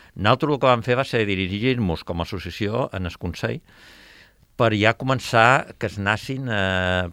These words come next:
preparant i agilitzant els tràmits, eh, tenint en compte que Costes, eh, sol tardar molt quan accedeix, i, eh, ho vam fer amb aquesta idea.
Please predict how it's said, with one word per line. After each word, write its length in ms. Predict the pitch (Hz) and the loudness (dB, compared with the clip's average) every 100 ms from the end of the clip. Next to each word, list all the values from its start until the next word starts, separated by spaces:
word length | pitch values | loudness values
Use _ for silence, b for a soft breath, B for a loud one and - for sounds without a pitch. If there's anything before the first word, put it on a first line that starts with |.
| - | -4
preparant 720 | 98 90 95 92 107 135 - - | -2 2 4 4 2 -4 -10 -8
i 400 | 95 90 87 85 | -8 -6 -4 -2
agilitzant 800 | 85 92 87 85 92 90 104 110 | -2 -4 -4 -2 0 0 -2 -6
els 140 | 92 | -10
tràmits, 800 | - 87 87 110 - - - - 92 - | -4 -2 -2 -6 -10 -16 -16 -14 -16 -10
eh, 220 | 82 76 76 | -8 -8 -8
tenint 320 | 73 73 92 | -10 -4 -2
en 80 | 92 - | -2 -2
compte 380 | 110 101 92 76 - | -4 -4 -8 -10 -10
que 120 | 76 76 73 76 73 73 - - | -10 -10 -10 -12 -12 -16 -14 -6
Costes, 640 | 92 - - 76 - - b b b b b _ | -6 -6 -12 -12 -12 -20 b b b b b _
eh, 720 | 87 80 76 76 76 73 73 76 - - _ _ - | -4 -2 -2 -4 -4 -6 -8 -10 -14 -20 _ _ -8
sol 240 | - 104 - - | -2 -2 -2 0
tardar 320 | 87 85 98 | 0 2 2
molt 460 | 95 104 113 190 - _ _ - _ _ | 4 2 0 -6 -18 _ _ -20 _ _
quan 480 | - 82 80 76 76 | -4 -2 -2 -4 -8
accedeix, 720 | 76 - 78 87 113 - - b b b b b b b _ | -10 -8 -6 -4 -4 -6 -14 b b b b b b b _
i, 320 | 123 117 147 | 0 4 4
eh, 240 | 160 104 95 | 2 2 2
ho 160 | 92 | 4
vam 160 | 95 98 | 2 2
fer 220 | 107 104 | 0 2
amb 240 | 117 98 87 | 2 0 -2
aquesta 320 | 87 - 80 | -4 -6 -6
idea. 320 | 78 76 71 | -4 -6 -8